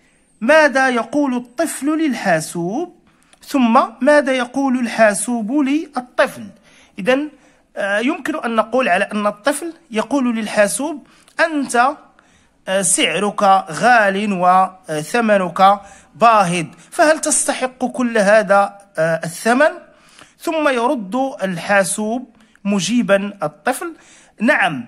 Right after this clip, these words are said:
فرغم سعري الباهظ وثمني الغالي فأنا باستطاعتي مساعدتك وأن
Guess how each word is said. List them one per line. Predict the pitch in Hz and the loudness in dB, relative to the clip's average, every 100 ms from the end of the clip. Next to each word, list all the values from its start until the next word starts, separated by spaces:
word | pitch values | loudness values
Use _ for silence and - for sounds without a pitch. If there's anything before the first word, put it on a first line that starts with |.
| _ - | _ -4
فرغم | 220 226 226 220 269 190 196 | 2 4 4 2 0 0 -2
سعري | - 240 156 160 185 185 160 | 0 -2 -4 -4 -4 -6 -6
الباهظ | 139 185 214 196 214 160 | -2 2 2 2 -4 -6
وثمني | 156 214 208 190 185 190 175 | -6 -4 -2 -2 -2 -4 -6
الغالي | 160 180 226 254 294 | -2 0 0 0 -2
فأنا | 233 226 226 262 - - _ | 0 2 2 2 0 -16 _
باستطاعتي | 302 - - 233 240 233 196 196 208 208 | -6 -6 -6 -2 2 4 4 0 -2 -4
مساعدتك | 190 - 196 170 156 151 151 226 220 - - _ - | -2 0 2 2 2 0 -4 -6 -8 -12 -20 _ 0
وأن | 190 208 - - 165 160 160 165 165 165 196 | 4 4 4 -4 -4 -2 -2 -2 -4 -6 -6